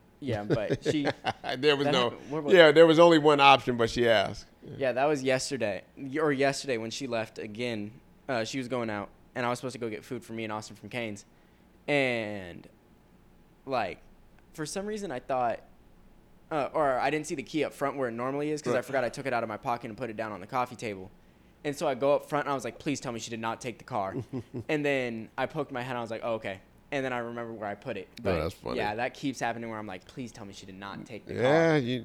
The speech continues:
Speaker 2: 'cause then you're stuck at home.
Speaker 1: Mm-hmm.
Speaker 2: That's funny. Um, you know, we didn't, um, we didn't talk about that. Um,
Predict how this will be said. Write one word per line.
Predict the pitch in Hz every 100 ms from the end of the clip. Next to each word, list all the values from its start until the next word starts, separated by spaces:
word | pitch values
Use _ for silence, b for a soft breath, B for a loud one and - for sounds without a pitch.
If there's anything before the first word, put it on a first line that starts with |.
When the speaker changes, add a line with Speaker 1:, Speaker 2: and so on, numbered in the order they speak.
| -
Speaker 2:
'cause | 127 117
then | 147 151
you're | 139
stuck | - 147 139
at |
home. | 143 120 104 - -
Speaker 1:
Mm-hmm. | 117 113 127 127 117
Speaker 2:
That's | 101 -
funny. | 92 92 98 - -
Um, | 123 117 101 95 - - - _ - _ _ -
you | 131
know, | 127
we | 127 170
didn't, | 170 147 135
um, | 110 90 90 92 _ - - _ b b b b -
we | 139
didn't | 190 175 147
talk | 139 147 127
about | 87 82 -
that. | 82 82 - - _ -
Um, | 101 87 87 92